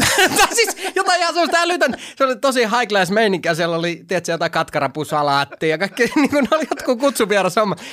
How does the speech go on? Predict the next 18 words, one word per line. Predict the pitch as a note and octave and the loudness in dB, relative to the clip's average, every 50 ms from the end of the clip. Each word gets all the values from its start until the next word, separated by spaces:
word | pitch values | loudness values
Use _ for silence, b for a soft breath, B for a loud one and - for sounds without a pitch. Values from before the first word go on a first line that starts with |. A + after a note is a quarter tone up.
| F#4 D4 | -8 -4
Hengaili | - A#3+ A#3+ A3 G#3 F#3 E3 E3 E3 | -2 0 0 2 2 2 2 0 0
siellä. | - F3 D#3+ | -2 -4 -6
Sit | F3+ E3+ | -6 -6
mä | G#3 | -6
ajattelin, | G3 - - C3+ - | -6 -6 -8 -16 -16
että | _ D#3 | _ -4
tää | E3+ E3 | -2 -2
on | D#3 | -2
ihan | D#3+ E3 | -2 -2
mahtavaa, | F3 G3+ G#3+ G#3 - - - B2+ B2+ | 0 0 0 0 -2 -6 -10 -12 -12
että | - - C#3+ | -10 -10 -10
tää | C#3+ C#3 | -10 -8
toimii. | - - D#3 D3+ C#3+ D3 C#3+ C3+ B B B B B B B B B B B | -4 -4 -2 -2 -2 -4 -6 -8 B B B B B B B B B B B
Sitten | - - F3+ F3 | -16 -8 -6 -4
lähdin | E3 E3+ D#3+ E3+ | -4 -4 -4 -2
taas | F3 D#3+ D#3 E3 | 0 0 0 -2
jonnekin | E3+ F3 E3 D#3 D#3 - D3+ C#3 | -4 -6 -6 -6 -6 -8 -10 -8
pyörimään. | - G#3+ A#3+ A3+ F#3 D#3 D3 C#3+ C#3 C#3+ C#3 | -4 -2 0 2 2 2 0 0 0 0 0